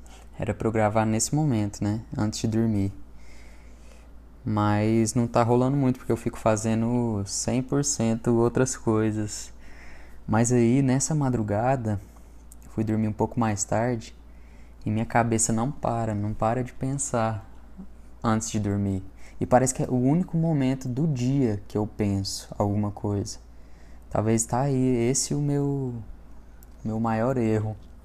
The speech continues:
Eu fico sem pensar em absolutamente nada da minha vida o dia inteiro, fazendo qualquer outra coisa. Sei lá, é, ficando no <laughs> celular, é, até trabalhando, né? Porque agora eu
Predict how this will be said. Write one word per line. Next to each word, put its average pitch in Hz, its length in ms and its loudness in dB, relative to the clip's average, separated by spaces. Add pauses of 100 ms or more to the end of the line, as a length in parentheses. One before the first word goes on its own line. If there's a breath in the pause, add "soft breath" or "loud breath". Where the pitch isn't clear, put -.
(800 loud breath)
Eu 110 140 0
fico 113 320 0
sem 139 300 2
pensar 131 480 2
em 127 100 4
absolutamente 135 760 -2
nada 127 380 0
da 139 140 0
minha 131 200 2
vida 110 360 2
o 110 60 0
dia 117 160 0
inteiro, 143 500 0 (680)
fazendo 107 340 0
qualquer 117 280 0
outra 151 240 0
coisa. 139 520 -2 (1300 loud breath)
Sei 107 240 -2
lá, 104 380 2
é, 98 160 0 (180)
ficando 107 380 -2
no 110 140 0
<laughs> - 0 -
celular, 110 640 6
é, 107 880 -2 (840 loud breath)
até - 260 0
trabalhando, 110 600 2
né? 113 140 0
Porque - 180 -2
agora 101 360 0
eu 101 280 -2